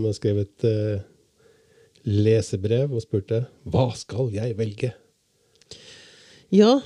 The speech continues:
Speaker 2: hun har jo valgt. Hun har til og med fått, eh, fått hunden. Og så sto det mellom, i hvert fall i min anbefaling da, så sto det mellom to ulike raser, fordi at hun skulle bruke den til agility og litt forskjellige ting. Så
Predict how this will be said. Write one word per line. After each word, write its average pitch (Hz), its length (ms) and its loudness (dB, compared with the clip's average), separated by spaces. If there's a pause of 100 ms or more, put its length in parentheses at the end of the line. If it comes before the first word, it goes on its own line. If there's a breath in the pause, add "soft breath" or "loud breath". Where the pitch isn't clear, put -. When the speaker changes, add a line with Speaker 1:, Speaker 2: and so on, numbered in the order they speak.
Speaker 2:
hun 220 140 4
har 175 180 2
jo 180 100 4
valgt. 170 400 -4 (1120 loud breath)
Hun 180 100 4
har 165 80 4
til 175 160 2
og 160 60 -2
med 175 100 -4
fått, - 420 -12
eh, 165 280 2
fått 165 280 -6
hunden. 190 400 0 (920 loud breath)
Og 196 80 2
så 220 100 6
sto 190 220 0
det 170 100 0
mellom, 170 460 4
i - 420 -12
hvert - 80 -6
fall 160 240 2
i 190 120 0
min 160 200 2
anbefaling 160 500 0
da, 156 120 0
så - 120 -6
sto - 180 -4
det 180 100 -2
mellom 160 260 2
to 147 340 2 (500 loud breath)
ulike 156 500 2 (480)
raser, 208 360 2 (480)
fordi 170 220 -4
at 156 120 -4
hun 165 80 -4
skulle 165 180 -4
bruke 151 240 0
den 185 40 -14
til 160 120 -4
agility 175 640 -2
og 170 60 -2
litt 165 140 -4
forskjellige 170 380 -4
ting. 202 240 0 (680 loud breath)
Så 170 480 2